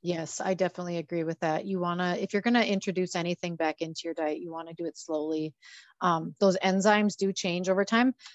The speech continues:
That is one thing that I've heard with lactose intolerance. Like, for people who have lactose intolerance, the more they go without any dairy,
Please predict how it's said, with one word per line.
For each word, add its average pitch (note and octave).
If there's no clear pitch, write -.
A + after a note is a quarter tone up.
That A3
is B3
one A#3+
thing B3
that G#3
I've F#3
heard G3+
with F#3
lactose -
intolerance. E3+
Like, F3+
for G3
people A#3
who G3
have F#3
lactose A3
intolerance, A3+
the G#3
more G3
they B3
go G#3
without G3
any A#3
dairy, B3